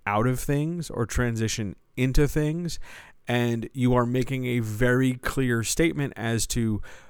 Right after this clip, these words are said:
the fact that you are transitioning and the method by which you are transitioning. So if we have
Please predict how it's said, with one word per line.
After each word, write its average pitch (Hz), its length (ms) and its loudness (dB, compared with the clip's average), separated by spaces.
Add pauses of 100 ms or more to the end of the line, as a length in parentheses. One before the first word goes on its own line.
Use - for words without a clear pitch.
(160)
the 113 80 2
fact 127 340 4
that 135 80 2
you 151 120 2
are 147 80 4
transitioning 104 800 0 (340)
and 117 160 0
the 110 60 2
method 117 440 4
by 101 140 0
which 85 240 -6
you - 60 -6
are - 100 -6
transitioning. 101 600 -8 (400)
So 120 240 2
if 117 180 2
we 135 140 4
have 135 360 2